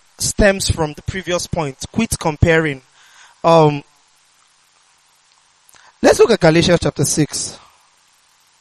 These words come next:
verse one and I think verse four. In fact, you know what? Let's read verse four.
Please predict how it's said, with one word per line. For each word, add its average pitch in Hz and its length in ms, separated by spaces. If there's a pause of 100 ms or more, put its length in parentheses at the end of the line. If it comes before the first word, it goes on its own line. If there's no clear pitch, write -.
(2250)
verse 147 300
one 175 460 (280)
and 147 160
I 135 60
think 160 220
verse 139 180
four. - 320 (1400)
In - 60
fact, 180 220
you 175 60
know 196 60
what? 185 120
Let's 190 160
read 170 120
verse 139 180
four. 139 300